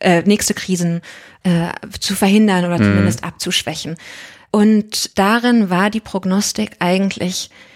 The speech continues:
Speaker 1: erfolgreich durch verschiedene, durch verschiedene Aspekte, die ich in meiner Arbeit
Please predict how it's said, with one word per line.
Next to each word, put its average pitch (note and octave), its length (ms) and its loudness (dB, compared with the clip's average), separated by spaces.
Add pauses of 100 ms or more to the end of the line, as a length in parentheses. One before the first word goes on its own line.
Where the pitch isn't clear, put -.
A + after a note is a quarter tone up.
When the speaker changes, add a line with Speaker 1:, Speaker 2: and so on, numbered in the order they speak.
(240)
Speaker 1:
erfolgreich F3+ 800 -2
durch F#3 240 -4
verschiedene, F#3 800 2 (640)
durch G3 180 -2
verschiedene G3+ 500 2
Aspekte, F#3 520 -2
die F3 60 -4
ich E3+ 100 -6
in F3 80 -4
meiner F3 260 -2
Arbeit F3+ 520 -2